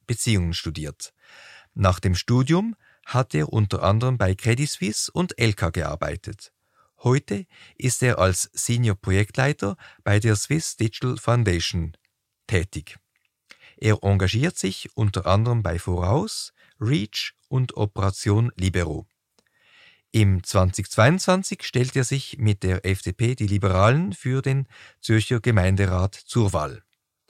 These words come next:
Doch nun zum Gespräch vom zweiten November mit Nicolas Zahn. Nicolas, du warst ja schon an verschiedenen Orten, auch im Ausland. Washington, Paris, Berlin, Tallinn, Singapur.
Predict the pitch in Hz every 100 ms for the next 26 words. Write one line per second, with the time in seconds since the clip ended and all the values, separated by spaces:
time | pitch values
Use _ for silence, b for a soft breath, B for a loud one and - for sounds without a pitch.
0 | _ _ _ - 87 92 180 240 269 -
1 | 101 95 - 127 180 - 104 - 90 92
2 | 95 90 110 127 143 147 B B B 113
3 | - 107 107 110 107 107 - - 76 65
4 | 64 _ _ _ _ _ _ _ _ _
5 | _ _ _ _ _ _ _ _ 143 170
6 | 113 95 - - - 170 190 - - 123
7 | 127 143 151 143 143 135 135 135 _ _
8 | _ - 107 104 104 113 - 175 202 202
9 | 185 131 147 160 156 117 139 98 101 -
10 | 76 65 117 151 - 170 - 156 143 101
11 | 98 143 147 - - 117 127 143 147 123
12 | 110 120 131 - 139 123 - 90 82